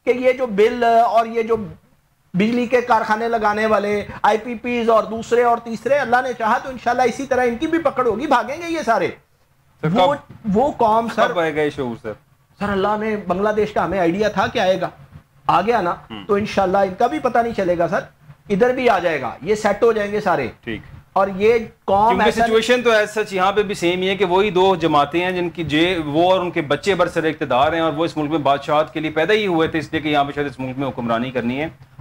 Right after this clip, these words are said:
Speaker 2: आज भी वही दो तबकात इस मुल्क में power में है, गवर्नमेंट उनके पास है।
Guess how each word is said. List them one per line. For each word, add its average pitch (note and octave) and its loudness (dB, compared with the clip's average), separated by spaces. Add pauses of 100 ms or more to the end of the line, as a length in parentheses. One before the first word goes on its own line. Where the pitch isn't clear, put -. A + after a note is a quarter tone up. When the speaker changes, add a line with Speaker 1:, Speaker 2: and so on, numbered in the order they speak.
Speaker 2:
आज E3 2
भी F#3 -6
वही D#3+ -2
दो D3+ -2
तबकात C3 -2 (140)
इस C#3 -12
मुल्क C#3 -4
में C3+ -4
power C3 0
में C3 -4
है, B2+ -2
गवर्नमेंट B2 -2 (340)
उनके C3+ -2
पास A#2+ -2
है। B2 -4